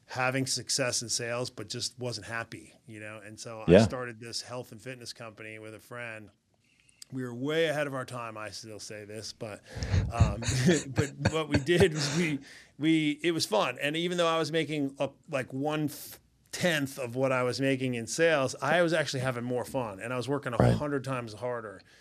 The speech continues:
Speaker 2: Right.
Speaker 1: And I don't know why I liked it more, and I did, but I just did. It was always more
Speaker 2: Yeah.
Speaker 1: exhilarating to go into that.
Speaker 2: I was gonna say, you were
Speaker 1: Got
Speaker 2: after it.
Speaker 1: out.
Speaker 2: <laughs>
Speaker 1: Yeah, I got out and then got into med device sales. And I, you know what happened there is I made more,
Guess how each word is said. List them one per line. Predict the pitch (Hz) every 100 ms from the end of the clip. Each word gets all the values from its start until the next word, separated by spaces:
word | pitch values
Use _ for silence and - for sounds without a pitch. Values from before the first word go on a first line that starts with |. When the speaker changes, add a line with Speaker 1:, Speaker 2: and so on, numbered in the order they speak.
| - _
Speaker 2:
Right. | 76 110
Speaker 1:
And | 139
I | 156
don't | 165
know | 151
why | 135 135 147
I | 139
liked | 135 143 139
it | 143
more, | 123 123 123
and | 123
I | 117
did, | 107 135 139 120
but | 123
I | 120
just | 113 123
did. | 113 131 113
It | 113
was | 120
always | 139 135 120
more | 131 131
Speaker 2:
Yeah. | 135
Speaker 1:
exhilarating | 123 131 127 120 113
to | 110
go | 117 123
into | 120
that. | 104 98 - _ - - -
Speaker 2:
I | 92
was |
gonna | 95 104
say, |
you | 90
were | 85
Speaker 1:
Got | 82 80
Speaker 2:
after | 71
it. |
Speaker 1:
out. | - - - - - - -
Speaker 2:
<laughs> | 139
Speaker 1:
Yeah, | 170 175 127
I |
got | 131 156 151
out | 180 190
and | 160
then | 160
got | 156 156
into | 160 147
med | 139 147 143
device | 131 151 175
sales. | - 143 131 123
And | 135 131
I, | 127
you | 135 147
know | 180
what | 175
happened | 156 175 175
there | 175 180
is | 147
I | 127
made | 135 139 143 139 131
more, | 131 135 143